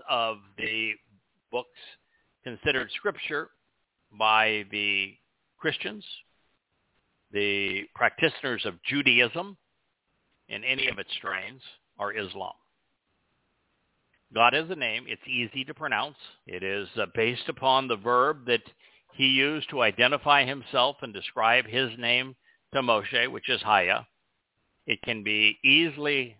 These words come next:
understood and pronounced based upon the book that it is provided to us in, Torah, and it is Yahweh.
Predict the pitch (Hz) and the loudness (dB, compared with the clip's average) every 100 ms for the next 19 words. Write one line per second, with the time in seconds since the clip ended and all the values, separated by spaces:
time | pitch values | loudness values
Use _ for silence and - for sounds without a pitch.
0 | _ 127 123 113 - 135 143 127 123 117 | _ -4 -4 -4 -6 -4 -2 0 0 -2
1 | 131 117 110 - - 113 113 - 135 117 | 0 2 2 0 -6 -2 -2 -4 -6 0
2 | 113 110 - _ - _ - 98 123 - | 0 0 -6 _ -20 _ -10 0 0 0
3 | - 113 - 147 117 131 117 113 101 - | -2 -2 0 2 2 4 2 2 -4 -12
4 | - _ _ _ - 107 95 143 147 131 | -18 _ _ _ -10 -4 4 4 4 -2
5 | - 113 104 - 123 107 110 - 135 92 | -8 -8 -8 0 0 -2 -10 -6 -6 -4
6 | 117 127 _ _ _ _ _ _ _ _ | -8 -12 _ _ _ _ _ _ _ _
7 | _ _ - 113 113 123 165 143 156 135 | _ _ -6 0 2 2 0 0 0 0